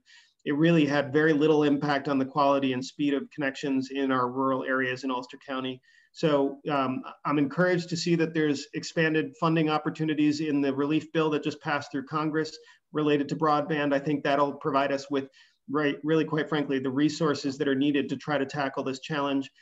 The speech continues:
There's also new technologies that might be helpful in this arena. So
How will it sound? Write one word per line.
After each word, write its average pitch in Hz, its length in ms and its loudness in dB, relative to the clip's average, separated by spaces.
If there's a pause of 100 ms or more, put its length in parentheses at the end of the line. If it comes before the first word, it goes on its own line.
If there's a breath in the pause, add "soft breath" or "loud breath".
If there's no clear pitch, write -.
(200 soft breath)
There's 151 160 2
also 160 480 2
new 165 640 4
technologies 156 840 0
that - 120 0
might 151 400 -2
be 143 400 -2 (140)
helpful 147 420 -2
in 135 80 2
this 135 180 0
arena. 131 280 -2
So 135 300 -2